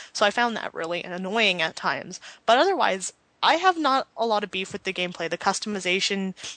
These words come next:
is pretty good in this game. Um, there's lots of unique weapons. Uh, to be honest, those aspects I was okay with for the most part.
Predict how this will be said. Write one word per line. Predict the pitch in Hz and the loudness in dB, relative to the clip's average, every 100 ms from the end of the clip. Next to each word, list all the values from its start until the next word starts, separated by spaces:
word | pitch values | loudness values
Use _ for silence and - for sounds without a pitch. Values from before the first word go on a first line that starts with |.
| - | -6
is | 190 | -4
pretty | - - 196 | -2 -2 -2
good | 185 190 | 2 2
in | 175 170 | 2 -2
this | 185 - | 0 0
game. | 190 180 185 180 180 - - _ | -2 0 0 -2 -4 -12 -20 _
Um, | 170 175 - - - - - - | -4 -4 -4 -10 -12 -18 -8 0
there's | 180 175 | 0 0
lots | 175 170 - - | 2 4 4 -2
of | |
unique | 185 180 180 190 | -4 -4 -4 0
weapons. | 180 - 185 175 180 175 - - - _ _ _ - | 0 0 -2 -2 -6 -10 -12 -20 -20 _ _ _ -8
Uh, | - - _ _ _ _ | -8 -10 _ _ _ _
to | - | -2
be | 247 | 4
honest, | 247 277 - | 4 2 0
those | 285 | 0
aspects | 302 302 - 254 - | 2 0 -2 -2 -2
I | 220 | -2
was | 202 196 | -2 -2
okay | 190 190 160 | -4 -4 -6
with | - 120 | -8 -12
for | - 185 | -12 -12
the | |
most | 165 - - | -10 -10 -8
part. | - 180 147 | -2 -2 -2